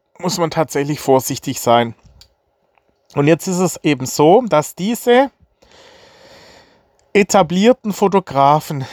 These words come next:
die in dieser Preisklasse eben liegen, zwischen um,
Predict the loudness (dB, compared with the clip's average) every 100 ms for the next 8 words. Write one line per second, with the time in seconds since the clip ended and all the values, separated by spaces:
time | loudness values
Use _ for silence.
0 | -12 -8 -8 -6 -10 -4 -4 0 2 2
1 | 0 0 0 0 -4 -4 -4 -4 -4 -4
2 | -2 -2 -4 -6 -8 -4 -4 -4